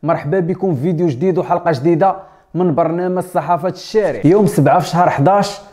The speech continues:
ألف وتسعمية وتمنية وسبعين تولد النجم المصري محمد محمد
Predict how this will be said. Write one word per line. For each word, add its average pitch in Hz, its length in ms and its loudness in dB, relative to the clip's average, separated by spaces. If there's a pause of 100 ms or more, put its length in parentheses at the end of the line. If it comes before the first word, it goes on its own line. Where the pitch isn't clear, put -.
(240)
ألف 190 200 2
وتسعمية 185 420 2
وتمنية 185 380 2
وسبعين 110 460 0 (300)
تولد 196 280 4
النجم 175 420 2
المصري 185 580 0
محمد 170 560 0
محمد 175 500 0